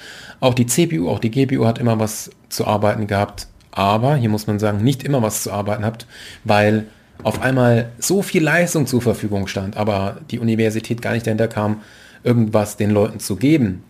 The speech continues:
ga-, war halt die, die, die Nachfrage nach Arbeit viel zu gering gewesen. Es hat dann ein bisschen gedauert gehabt. Es gab halt echt Zeiten, du hast den halt laufen lassen gehabt und du hast pro Tag vielleicht ein Paket für die C P U und ein Paket für die G P U ge-, gefunden.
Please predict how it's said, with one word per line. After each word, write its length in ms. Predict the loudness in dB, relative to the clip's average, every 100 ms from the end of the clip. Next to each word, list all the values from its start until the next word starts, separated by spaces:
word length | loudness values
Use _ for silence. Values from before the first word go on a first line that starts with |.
| _
ga-, 220 | -6 -4 0
war 140 | 0
halt 220 | 0 -2
die, 300 | -4 -4 -6
die, 200 | -8 -8
die 100 | -4
Nachfrage 540 | -2 -2 -2 -2 -2 -2
nach 240 | -6 -4
Arbeit 340 | -2 0 -2
viel 360 | -6 -4 -2 -2
zu 180 | -4 -2
gering 340 | 2 4 4
gewesen. 360 | 2 0 -4 -6
Es 100 | -4
hat 140 | -2
dann 100 | 0
ein 60 | 0
bisschen 240 | -2 -4
gedauert 380 | -2 2 2 2
gehabt. 260 | -2 -4 -8 -20 -20 -18
Es 100 | -4
gab 180 | 0 2
halt 120 | 2
echt 180 | -2 -2
Zeiten, 440 | 2 2 2 -2 -4 -10 -4
du 80 |
hast 120 | -2 0
den 100 | -2
halt 180 | -4 0
laufen 360 | 0 2 0
lassen 280 | -2 -2 -4
gehabt 380 | -2 -2 -2 -10 -20 -20 -4
und 120 | 0
du 100 | 2
hast 180 | 2 0
pro 140 | -4
Tag 240 | 0 0 0
vielleicht 300 | -2 -2 -2
ein 160 | -2
Paket 300 | -2 -2 -4
für 80 | -2
die 100 | -4
C 200 | -2 0
P 120 | 0
U 60 | 0
und 80 | 0
ein 140 | -2
Paket 240 | -4 -6 -6
für 60 |
die 100 | -4
G 120 | -2
P 100 | 0
U 60 | 0
ge-, 120 | 0
gefunden. 420 | -4 -4 -2 -2